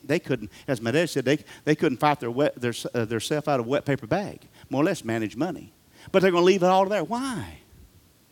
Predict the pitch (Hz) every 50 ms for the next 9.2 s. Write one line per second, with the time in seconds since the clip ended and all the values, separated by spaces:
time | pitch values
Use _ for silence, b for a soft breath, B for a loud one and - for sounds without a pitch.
0 | _ _ _ _ _ _ _ _ _ _ _ _ _ _ _ _ _ _ _ _
1 | _ _ _ _ - - 226 262 277 - 247 214 147 - - 185 202 196 175 135
2 | 123 110 98 87 87 85 78 73 - _ _ _ - - _ _ _ _ _ _
3 | _ _ b b b - 294 311 254 311 294 - - - - - 320 330 294 240
4 | 208 190 185 170 170 175 165 156 139 127 110 107 107 90 - B B B B B
5 | 214 285 330 302 247 226 208 190 202 208 226 220 - 269 269 254 220 254 302 359
6 | 381 320 254 277 311 302 285 226 - 294 294 269 247 226 202 170 196 214 233 240
7 | 240 240 247 254 254 240 - - - B B B B B - 170 175 180 196 208
8 | 202 - B B B B B - 170 160 143 110 117 120 - 170 175 156 165 165
9 | 165 - 147